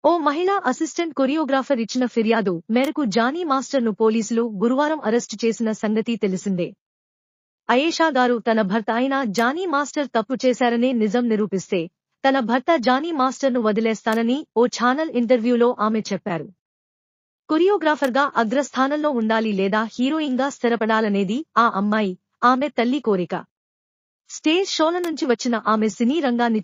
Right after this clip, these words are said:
చూసి ఆ లగ్జరీ లైఫ్ కావాలని కోరుకునేది. తనకెక్కువ ప్రాముఖ్యత ఇవ్వాలని చూస్తుంటుంది.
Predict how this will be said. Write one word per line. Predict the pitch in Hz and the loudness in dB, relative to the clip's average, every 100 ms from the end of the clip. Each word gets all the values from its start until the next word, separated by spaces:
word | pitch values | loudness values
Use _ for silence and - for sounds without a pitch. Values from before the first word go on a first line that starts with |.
| 226 | -2
చూసి | 196 247 320 _ | -2 -2 -4 _
ఆ | 262 | 2
లగ్జరీ | 277 254 226 339 370 | 4 0 0 2 2
లైఫ్ | 262 254 | 0 -2
కావాలని | - 220 226 226 233 339 | 0 0 2 2 0 0
కోరుకునేది. | - 247 240 208 175 165 - _ _ _ _ _ _ _ _ - | 2 2 4 0 -2 -4 -10 _ _ _ _ _ _ _ _ -2
తనకెక్కువ | 277 - 311 - 349 | 0 -2 -2 0 2
ప్రాముఖ్యత | 339 269 262 320 - 294 | 2 2 0 0 -2 0
ఇవ్వాలని | 262 226 233 240 247 330 | 0 2 2 2 0 -2
చూస్తుంటుంది. | 247 233 247 208 196 175 165 | -2 -2 -2 0 -2 -2 -8